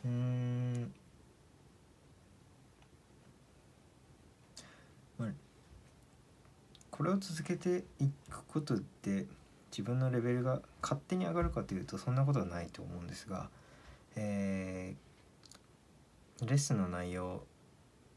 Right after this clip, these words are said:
学んだ内容をちゃんと振り返る時間を作りながら、えー、回数を重ねていくことができれば、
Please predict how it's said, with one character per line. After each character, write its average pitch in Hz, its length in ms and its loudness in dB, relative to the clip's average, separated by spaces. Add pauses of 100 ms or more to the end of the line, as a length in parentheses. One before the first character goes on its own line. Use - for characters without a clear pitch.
(400)
学 117 260 2
ん 120 60 2
だ 123 80 4
内 117 180 2
容 110 120 0
を 107 60 -2
ち - 120 -6
ゃ 113 40 0
ん 113 40 -4
と - 80 -4
振 - 120 -6
り 113 80 0
返 127 200 4
る 90 80 0
時 90 160 -8
間 98 200 0
を 98 120 -2
作 - 280 -6 (140)
り 135 140 4
な 143 120 6
が 139 100 4
ら、 - 180 -6 (540)
え 92 420 0
ー、 - 40 -8
回 101 200 0
数 101 220 -2
を - 40 0
重 95 140 -4 (180)
ね 98 60 2
て 101 80 -2
い 101 80 -2 (240)
く 101 260 -2 (120)
こ - 120 -4
と - 80 2
が 113 80 4
で 95 120 2
き 95 120 -4
れ 117 120 2
ば、 101 340 4